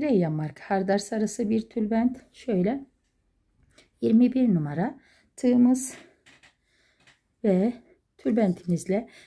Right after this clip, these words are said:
birebir aynı renkte olan leylak marka ipimiz. Bu da yedi yüz seksen üç numara arkadaşlar. Evet, şimdi modelimize bakalım. Modelimiz yine tek sıra, tek renk,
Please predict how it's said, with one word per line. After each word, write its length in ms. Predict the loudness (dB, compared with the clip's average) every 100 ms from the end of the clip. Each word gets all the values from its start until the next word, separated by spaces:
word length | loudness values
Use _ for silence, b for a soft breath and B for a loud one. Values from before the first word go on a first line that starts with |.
| B _
birebir 600 | 0 2 2 2 0 0
aynı 320 | 0 2 2 2
renkte 400 | 0 -2 -6 -2
olan 420 | 0 2 0 -2
leylak 640 | 0 2 4 2 -2 -4 -4
marka 340 | -4 -4 -4
ipimiz. 540 | -6 -4 -4 -4 -6 B B B _ -4
Bu 60 |
da 120 | 0
yedi 360 | 2 2 0 0
yüz 200 | 0 -2
seksen 380 | -6 -6 -4 -2
üç 300 | -2 -4 -8
numara 280 | -8 -6 -6
arkadaşlar. 800 | -6 -10 -20 -20 -20 -20 -20 -20 _ _ b b b b -20 -18 -10
Evet, 180 | -10 -10 B B B
şimdi 280 | -12 -2 2
modelimize 560 | 4 4 2 2 0 -2
bakalım. 420 | -4 -4 -6 -6 B B B -4
Modelimiz 520 | -2 2 2 2 2
yine 260 | 4 4 2
tek 220 | -2 -2
sıra, 380 | -4 -4 -4 -6 _ _ _ _
tek 340 | -2 -2 -6
renk, 200 | -6 -6